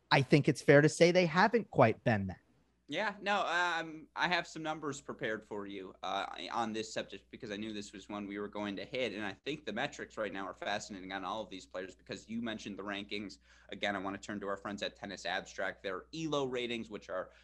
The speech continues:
Speaker 2: uh, result-based formula. It's who you beat, how you beat them, much less so than where and when you beat them, like the A T P ranking system is. Therefore, you know, in the A T P ranking system, a semifinal win is always gonna be valued more than a quarterfinal win,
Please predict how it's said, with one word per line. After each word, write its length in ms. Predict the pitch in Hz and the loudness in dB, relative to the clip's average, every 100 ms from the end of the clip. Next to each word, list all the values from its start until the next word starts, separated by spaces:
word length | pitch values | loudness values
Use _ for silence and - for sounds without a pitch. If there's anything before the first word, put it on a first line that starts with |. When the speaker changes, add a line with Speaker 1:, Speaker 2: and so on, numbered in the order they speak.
| _ - | _ -8
Speaker 2:
uh, 60 | 90 | -6
result-based 840 | 87 87 127 139 139 127 120 - - | -6 -2 -2 -2 -2 -4 -4 -6 -14
formula. 600 | 120 113 113 107 104 104 | -10 -8 -8 -6 -4 -2
It's 260 | 92 82 - | -4 -6 -10
who 140 | - | -8
you 160 | 123 117 | -4 -4
beat, 300 | 117 117 113 - | -2 -4 -6 -8
how 140 | 107 | -6
you 140 | 113 | -6
beat 240 | 92 110 - | -6 -8 -6
them, 160 | 104 | -6
much 260 | 98 98 - | -6 -10 -10
less 220 | 90 - | -10 -10
so 100 | 95 | -10
than 240 | 90 85 90 | -10 -10 -6
where 220 | 101 95 | -6 -6
and 140 | 92 | -8
when 200 | 95 117 | -6 -4
you 80 | 110 | -4
beat 240 | 107 110 101 | -6 -8 -8
them, 160 | 101 | -8
like 160 | 95 - | -8 -12
the 160 | - 90 | -16 -16
A 40 | |
T 120 | - - | -16 -20
P 80 | - | -10
ranking 340 | 120 131 107 | -6 -6 -6
system 400 | 101 101 - - | -8 -10 -10 -12
is. 160 | 92 92 | -12 -12
Therefore, 380 | 76 65 - 90 | -14 -16 -14 -10
you 100 | 107 | -6
know, 160 | 92 - - _ | -8 -10 -20 _
in 60 | - | -12
the 100 | 95 | -10
A 60 | 78 | -12
T 140 | 85 | -16
P 160 | - 85 | -16 -6
ranking 400 | 143 151 139 117 | -2 0 -2 -4
system, 520 | - 107 - 107 95 - _ | -6 -8 -6 -6 -8 -14 _
a 100 | 92 | -12
semifinal 760 | - 127 117 104 101 104 101 92 | -6 -4 -2 -2 -2 -4 -4 -6
win 240 | 98 98 | -8 -8
is 160 | - 92 | -8 -8
always 360 | 104 107 107 | -6 -6 -8
gonna 160 | - 104 | -8 -8
be 120 | 107 | -6
valued 400 | 95 92 95 92 | -4 -4 -6 -8
more 200 | 92 92 | -10 -10
than 120 | 85 | -12
a 40 | 78 | -12
quarterfinal 800 | - 170 123 - 107 104 98 | -6 -4 -4 -4 -4 -4 -4
win, 280 | 98 95 95 | -6 -6 -8